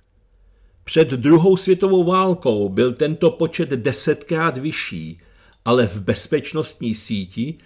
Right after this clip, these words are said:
kterou U S A vytvořili proti pronikání špionů a sabotérů kolem celé země,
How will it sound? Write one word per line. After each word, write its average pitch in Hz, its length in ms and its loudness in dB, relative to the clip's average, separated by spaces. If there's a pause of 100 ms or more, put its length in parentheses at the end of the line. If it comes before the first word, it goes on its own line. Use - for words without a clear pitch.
(140)
kterou 151 340 4
U 143 200 0
S 160 200 0
A 120 140 -2
vytvořili 139 640 -4
proti 131 380 -4
pronikání 120 760 -6
špionů 120 720 -4
a 98 60 -10
sabotérů 120 960 -4
kolem 127 340 0
celé 107 320 -2
země, 107 480 -6